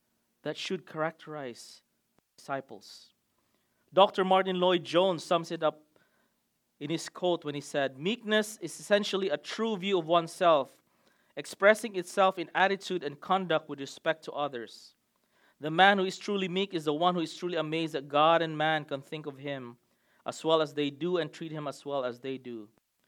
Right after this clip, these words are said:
This makes him gentle, humble, sensitive, and patient in all his dealings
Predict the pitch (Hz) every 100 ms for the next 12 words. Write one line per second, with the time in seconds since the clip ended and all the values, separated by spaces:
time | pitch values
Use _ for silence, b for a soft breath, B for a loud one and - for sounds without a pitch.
0 | _ _ 135 - 156 151 - 123 156 165
1 | 175 196 202 196 _ _ _ _ 180 175
2 | 143 131 120 - _ _ _ - 170 180
3 | 175 156 143 - _ 131 131 170 151 -
4 | 143 139 127 139 131 127 120 123 127 123
5 | 117 -